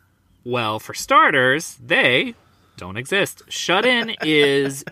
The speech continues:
Speaker 1: basically, uh, uh, some random horror movie that she does that doesn't really get a huge release.
Speaker 2: Right.
Speaker 1: Um, Chuck, however, is a boxing biopic that stars Liev Schreiber.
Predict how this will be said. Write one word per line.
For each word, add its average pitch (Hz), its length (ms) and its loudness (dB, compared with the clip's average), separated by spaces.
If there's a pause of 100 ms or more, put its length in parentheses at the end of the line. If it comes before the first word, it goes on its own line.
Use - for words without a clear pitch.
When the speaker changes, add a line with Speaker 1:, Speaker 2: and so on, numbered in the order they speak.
(100)
Speaker 1:
basically, 123 1120 0
uh, 95 300 -10 (180)
uh, 131 180 -2
some 127 360 -2
random 147 360 2
horror 113 320 4
movie 113 280 -2
that 120 160 -4
she - 160 -6
does 90 580 -2
that 92 200 -4 (360)
doesn't 104 400 -4
really 117 260 2
get 113 260 0
a 117 100 -2 (380)
huge - 420 -4
release. 107 520 0
Speaker 2:
Right. 90 240 -2
Speaker 1:
Um, 87 360 -4 (260)
Chuck, - 440 0
however, 135 720 0
is 120 220 -2
a 113 100 -6 (180)
boxing 143 720 0
biopic 95 840 -2 (580)
that 101 160 -6
stars 147 680 2
Liev 117 260 2
Schreiber. 53 680 -6